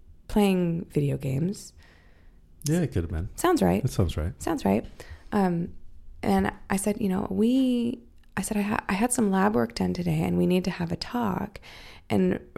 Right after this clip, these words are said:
Speaker 1: the feedback that you gave me almost immediately after was, "I thought you had fucking cancer," or, or some, like
Speaker 2: Yeah, no, I thought you were sick. I thought, like,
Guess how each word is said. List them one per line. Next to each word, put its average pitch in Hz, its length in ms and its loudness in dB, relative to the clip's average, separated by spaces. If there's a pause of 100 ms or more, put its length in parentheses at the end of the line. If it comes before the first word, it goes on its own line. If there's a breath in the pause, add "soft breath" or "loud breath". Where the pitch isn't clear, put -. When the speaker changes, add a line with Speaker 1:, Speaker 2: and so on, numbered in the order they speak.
(180)
Speaker 1:
the 180 100 2
feedback 240 480 2
that 208 100 2
you 180 140 4
gave 185 300 2
me 202 540 2 (220 loud breath)
almost 220 320 2
immediately 180 460 4
after 202 420 2
was, 170 320 2 (640 loud breath)
"I 277 160 6
thought 214 240 0
you 180 120 2
had 175 140 0
fucking 165 360 0
cancer," - 760 -4
or, 190 200 4
or 202 60 2
some, 269 340 4
like 175 160 2
Speaker 2:
Yeah, 101 180 10
no, 98 140 8
I 92 140 6
thought 92 200 6
you 80 60 0
were 76 100 0
sick. 78 320 -2
I 82 80 0
thought, 78 240 2
like, 78 240 2